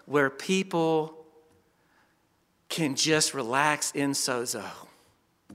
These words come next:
where they can know that they may not be there yet, but God, I can tell by this ragtag group of people at Saint Luke's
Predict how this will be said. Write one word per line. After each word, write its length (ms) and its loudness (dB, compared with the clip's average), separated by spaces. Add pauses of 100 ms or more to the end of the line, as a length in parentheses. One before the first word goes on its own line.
(1080)
where 180 -2
they 220 4
can 280 -2
know 540 4 (760)
that 120 -8
they 160 6
may 160 4
not 220 6
be 140 6
there 240 4
yet, 480 2 (880)
but 280 0
God, 440 4
I 160 6
can 200 -4
tell 380 4
by 220 4
this 360 0 (300)
ragtag 800 8
group 180 4
of 100 -8
people 300 2
at 100 0
Saint 320 0
Luke's 600 -2